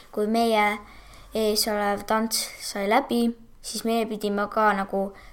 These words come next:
pidime lava kõrvale minema, kõik pidi hästi valmis olema. Ma mõtlen nagu, et kõik peab hästi ruttu käima nagu võistlustel, et jätta hästi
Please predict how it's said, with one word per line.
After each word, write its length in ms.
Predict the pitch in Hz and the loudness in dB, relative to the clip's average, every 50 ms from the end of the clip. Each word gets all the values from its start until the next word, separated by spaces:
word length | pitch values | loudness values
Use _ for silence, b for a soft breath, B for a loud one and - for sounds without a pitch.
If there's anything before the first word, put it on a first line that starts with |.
| B | B
pidime 440 | - 202 - 214 208 202 196 196 196 196 | -14 -6 -4 -2 -2 -2 0 2 2 4
lava 280 | 208 220 220 220 202 202 | 6 6 6 6 4 4
kõrvale 460 | 202 - 220 220 214 214 202 202 202 | 4 2 2 2 6 6 8 8 6
minema, 320 | 202 202 202 202 196 202 202 | 4 2 0 0 0 0 2
kõik 240 | 208 208 208 208 - | 0 0 0 -2 -6
pidi 200 | 214 208 208 208 | -6 -2 -2 0
hästi 320 | 208 202 202 - - 190 | 0 0 -2 -2 -2 2
valmis 500 | 196 208 220 226 208 190 196 196 - - | 4 6 6 6 4 0 -2 -2 -2 -2
olema. 220 | 202 190 190 190 190 | 0 0 0 0 -2
Ma 180 | 190 196 208 | -2 -2 -2
mõtlen 240 | 202 - - 196 196 | -2 -2 -4 -2 -2
nagu, 160 | 196 196 202 | 0 0 2
et 240 | 196 190 190 - - 190 190 190 B B B B B B B | 0 0 0 0 0 0 0 0 B B B B B B B
kõik 200 | - 247 220 196 | -2 -2 -2 -2
peab 140 | - 208 196 | -2 0 2
hästi 280 | 208 214 214 - - 214 | 2 2 2 0 0 4
ruttu 380 | 226 262 - - - - 202 | 4 4 4 2 -4 -4 -4
käima 460 | 202 208 208 202 214 202 214 214 208 214 | -2 0 -2 -2 -2 -2 0 0 0 0
nagu 240 | 214 214 - 208 | 0 -2 -2 -2
võistlustel, 720 | 202 208 220 220 - - - - - - - - - 208 202 | 0 0 0 0 -4 -6 -6 -6 -6 -6 -6 -4 -4 -4 -4
et 200 | 190 - - - | -4 -6 -6 -4
jätta 340 | 214 214 214 - - 202 214 | -4 -4 -4 -2 -2 -2 0
hästi 520 | 220 214 214 - - - - 202 202 | 0 -2 -2 -4 -6 -6 -2 -2 -2